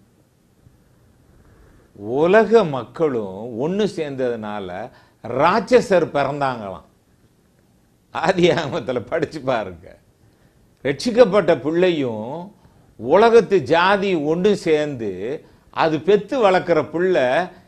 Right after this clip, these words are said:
கிறிஸ்தவனாவே இல்லாம போகுது. நெகேமியா காலத்துல நடந்த கொடுமை நடக்குது.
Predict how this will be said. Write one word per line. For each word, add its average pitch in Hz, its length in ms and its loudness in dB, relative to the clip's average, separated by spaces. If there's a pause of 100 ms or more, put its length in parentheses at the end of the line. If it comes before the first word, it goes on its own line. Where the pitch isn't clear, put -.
(300)
கிறிஸ்தவனாவே 226 840 6
இல்லாம 262 600 6
போகுது. 190 540 4 (560)
நெகேமியா 214 520 2
காலத்துல 185 540 4
நடந்த 190 300 0
கொடுமை 214 380 2
நடக்குது. 185 640 -2